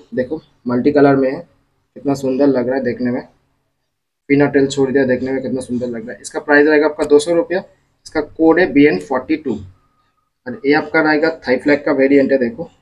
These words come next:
थाई फ्लैग का वेरिएंट। और ये देखो bubble nest बना लिया, Bubble nest बना लिया मतलब इसको breeding करने ले-, के लिए तैयार हो गया। देखो कितना active है, खेल रहा है, कूद रहा है।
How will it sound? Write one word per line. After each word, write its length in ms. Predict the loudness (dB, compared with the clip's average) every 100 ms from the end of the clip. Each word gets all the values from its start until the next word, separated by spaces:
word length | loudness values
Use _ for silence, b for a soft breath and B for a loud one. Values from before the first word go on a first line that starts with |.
| _ _ _
थाई 80 | -4
फ्लैग 240 | 0 2
का 80 | 2
वेरिएंट। 400 | 2 2 -2 -6 b b _
और 200 | -6 -6 0
ये 260 | 4 4
देखो 360 | 4 2 2 0
bubble 380 | 0 2 4 4
nest 180 | 2 0
बना 180 | 0
लिया, 180 | 0 -2
Bubble 340 | 0 0 2 2
nest 240 | 2 0
बना 200 | -2 2
लिया 180 | 4 4
मतलब 460 | 2 -2 -4 -4 _ _ _
इसको 200 | -6 0
breeding 320 | 2 2 0
करने 180 | 0 2
ले-, 260 | 0 0
के 120 | -2 0
लिए 120 | 0
तैयार 400 | 0 2 4 4
हो 180 | 0 -6
गया। 200 | -4 -6 -8 _ _ _ _
देखो 160 | -4 -4
कितना 400 | -4 -6 -4 -4 -8 -14
active 340 | -14 -4 -2 0
है, 60 |
खेल 280 | 0 0 2
रहा 120 | 4
है, 60 | 2
कूद 280 | 0 -6 -6
रहा 100 |
है। 60 | -10